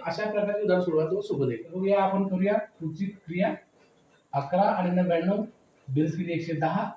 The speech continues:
छेदस्थानी दोन गुणिला पंचेचाळीस. आता दोन ने आपण याला भागूया, बे एक बे, बे पंचे दहा,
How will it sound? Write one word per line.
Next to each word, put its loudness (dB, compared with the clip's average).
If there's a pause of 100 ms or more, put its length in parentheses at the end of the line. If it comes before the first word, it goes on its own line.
छेदस्थानी 0
दोन 0
गुणिला 2
पंचेचाळीस. -6 (520)
आता -6
दोन 2
ने 0
आपण 0
याला 2
भागूया, 2 (180)
बे -2
एक -2
बे, -4
बे -4
पंचे -4
दहा, -2